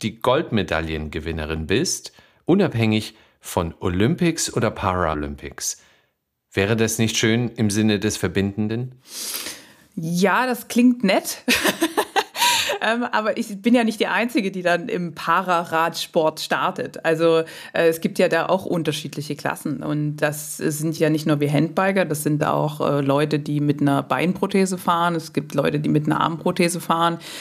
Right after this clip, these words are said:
Speaker 2: Es gibt die Blinden, die auf einem Tandem fahren, ja, mit einem,
Speaker 1: Okay.
Speaker 2: mit einem Guide zusammen. Und es gibt, äh, da auch noch die mit einem Dreirad fahren, die dann noch andere, äh, Herausforderungen ha-, zu meistern haben körperlich
Speaker 1: Mhm.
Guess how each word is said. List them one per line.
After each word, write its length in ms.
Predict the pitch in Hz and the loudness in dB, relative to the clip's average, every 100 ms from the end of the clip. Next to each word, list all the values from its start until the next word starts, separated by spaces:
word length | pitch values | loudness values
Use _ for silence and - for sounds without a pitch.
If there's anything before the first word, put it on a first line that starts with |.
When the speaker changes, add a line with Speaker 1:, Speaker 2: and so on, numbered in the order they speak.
| 214 | -2
Speaker 2:
Es 180 | 156 - | 0 2
gibt 220 | 151 151 | 0 2
die 80 | 160 | 2
Blinden, 560 | 147 147 165 185 202 185 | 6 6 6 6 6 6
die 200 | 165 170 | 2 2
auf 160 | - 165 | 0 0
einem 240 | 143 147 | 0 -2
Tandem 500 | - 151 156 180 190 | -2 -2 2 2 2
fahren, 420 | 190 170 175 202 | 0 0 2 0
ja, 280 | 156 151 165 | -2 0 0
mit 180 | 165 156 | 0 0
einem, 460 | 160 151 151 156 151 | 2 4 2 2 -2
Speaker 1:
Okay. 260 | 87 92 - | -2 -4 0
Speaker 2:
mit 160 | 156 | 2
einem 240 | - 151 151 | 2 2 0
Guide 320 | 170 151 180 | 0 -2 -4
zusammen. 640 | - 220 196 185 190 202 | -2 -2 0 0 0 -2
Und 240 | 180 165 160 | -2 -2 -2
es 180 | 156 - | -6 -4
gibt, 300 | 180 - - | -6 -2 0
äh, 220 | 170 165 | 4 4
da 380 | 170 165 - - | 2 0 -2 0
auch 280 | 165 165 | 2 2
noch 220 | 170 170 - | 0 -2 -2
die 240 | 156 175 | -4 0
mit 180 | 180 175 | 2 0
einem 360 | - 165 165 156 - - - | -2 -2 -4 -8 -16 -20 -14
Dreirad 720 | 147 180 160 262 277 185 143 147 | -4 -2 2 2 2 2 -2 -6
fahren, 680 | - 147 160 180 202 196 | -2 0 2 0 -2 -4
die 180 | 185 170 | -8 -12
dann 220 | 170 170 | -10 -8
noch 180 | 170 165 | -6 -6
andere, 720 | - 170 214 175 165 170 160 | -4 0 2 4 2 2 0
äh, 220 | - 175 170 | -2 -2 -4
Herausforderungen 880 | 170 156 165 170 170 170 165 165 - | -4 -2 -2 0 -2 0 -2 -4 -4
ha-, 220 | - - | -2 -2
zu 120 | - | 2
meistern 480 | 170 180 208 165 165 | 4 2 0 -2 0
haben 240 | 156 160 180 | 0 0 0
körperlich 500 | 170 113 95 101 | 2 4 4 2
Speaker 1:
Mhm. 60 | - | -2